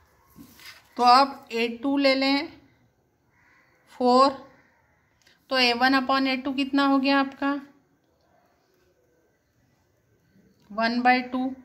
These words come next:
उतना ही होना चाहिए बी वन upon बी टू।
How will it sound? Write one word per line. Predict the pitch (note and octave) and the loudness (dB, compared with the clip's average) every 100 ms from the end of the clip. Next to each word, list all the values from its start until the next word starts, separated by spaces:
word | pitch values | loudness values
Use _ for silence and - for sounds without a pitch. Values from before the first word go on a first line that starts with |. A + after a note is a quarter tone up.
| _ _ _ _ _ - | _ _ _ _ _ -10
उतना | C4 C4 D4 | -6 2 4
ही | D4+ D#4+ | 4 4
होना | D#4+ D4+ D4+ | 2 2 2
चाहिए | C#4+ D#4 D#4 | 0 -2 -2
बी | C4+ C#4+ | -2 -2
वन | C#4+ C#4+ | 0 0
upon | C#4 C#4+ C#4 | 0 0 0
बी | C#4 | 0
टू। | C4 C#4 C#4+ | -4 -4 -4